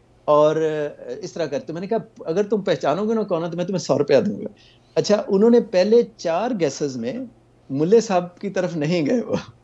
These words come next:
वो हमारे जो एक दो दोस्त थे, सराइकी थे, उन-, उनको एक जो हमारे दोस्त पंजाबी थे, साउथ पंजाब से, उनको उन्होंने कहा कि ये हिंदू लगते हैं। इसका मतलब है कि वो हिंदू था नहीं कुछ।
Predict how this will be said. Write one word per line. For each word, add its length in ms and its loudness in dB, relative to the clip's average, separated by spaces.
वो 120 6
हमारे 320 6
जो 220 0
एक 160 0
दो 140 0
दोस्त 340 -4
थे, 360 -6
सराइकी 380 -2
थे, 100 -6
उन-, 360 -4
उनको 420 4
एक 340 2
जो 100 2
हमारे 340 2
दोस्त 400 0
पंजाबी 460 2
थे, 260 0
साउथ 220 0
पंजाब 360 -2
से, 140 -8
उनको 340 2
उन्होंने 260 4
कहा 340 -2
कि 120 -4
ये 120 4
हिंदू 280 0
लगते 300 2
हैं। 220 -2
इसका 260 4
मतलब 320 2
है 80 4
कि 140 2
वो 220 2
हिंदू 480 -2
था 460 0
नहीं 120 0
कुछ। 260 -6